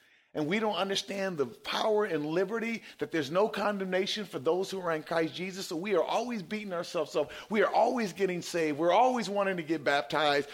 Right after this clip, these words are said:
We're always trying to get our life right with Jesus because the gospel has not taken root. Or we've got this super positive gospel that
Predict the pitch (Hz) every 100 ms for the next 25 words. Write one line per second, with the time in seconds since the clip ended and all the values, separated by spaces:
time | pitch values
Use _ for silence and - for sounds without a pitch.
0 | - - 196 226 262 247 - 214 202 175
1 | 180 170 165 160 147 160 147 147 131 165
2 | 143 143 165 165 170 151 131 190 220 -
3 | 208 170 139 180 190 - 175 175 165 214
4 | 240 - - - _ _ _ _ _ -
5 | - _ 262 285 208 196 175 - - 196
6 | 226 196 151 220 233 208 196 - - -
7 | - _ - - 262 - 226 - - 226
8 | 247 202 190 170 - - - _ - 240
9 | - - - - 143 202 254 233 - 165
10 | 151 170 165